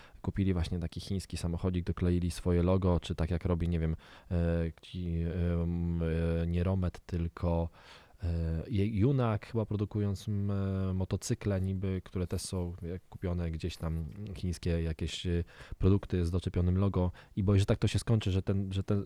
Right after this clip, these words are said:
że, że to właśnie tak jak, tak jak zresztą pan powiedział, że po prostu, e,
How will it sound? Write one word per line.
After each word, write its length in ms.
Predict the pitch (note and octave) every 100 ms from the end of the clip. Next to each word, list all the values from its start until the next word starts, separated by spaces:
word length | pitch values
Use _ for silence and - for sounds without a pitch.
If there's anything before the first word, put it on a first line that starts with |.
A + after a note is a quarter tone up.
| A#2+
że, 120 | G#2 -
że 120 | A#2 A2+
to 120 | A2
właśnie 280 | G2+ - G#2+
tak 180 | A2
jak, 160 | A#2+ -
tak 160 | C3+ B2
jak 100 | - _ -
zresztą 240 | C3 B2+ C3+
pan 140 | A#2
powiedział, 340 | C#3 B2+ G2+
że 120 | E2+ F#2
po 100 | A#2
prostu, 300 | A2+ - C3+ - - - -
e, 160 | D3